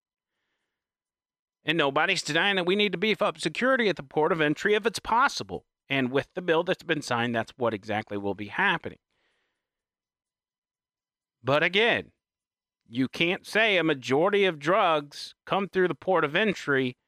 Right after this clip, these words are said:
when you're not able to count the drugs that you don't catch that are coming through the open border. You can say one hundred percent of the drugs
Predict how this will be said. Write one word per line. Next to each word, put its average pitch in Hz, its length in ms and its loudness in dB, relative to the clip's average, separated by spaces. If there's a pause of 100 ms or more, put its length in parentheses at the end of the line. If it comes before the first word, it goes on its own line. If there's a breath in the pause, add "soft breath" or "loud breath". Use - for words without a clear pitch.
(380)
when 170 200 2
you're 170 140 4
not 175 360 2
able 190 340 2
to 160 80 -2
count 208 300 0
the - 60 -10
drugs 175 380 0
that - 200 -8
you 151 60 0
don't 160 280 0
catch 151 400 -2
that 143 120 0
are 135 60 0
coming 151 340 0
through 139 260 0
the 123 100 2
open 127 320 0
border. 175 360 0 (2250)
You 143 220 -2
can 170 180 0
say 175 480 0 (720)
one 160 260 0
hundred 214 460 -2
percent 269 300 0
of 208 60 -2
the 151 60 0
drugs 123 640 -2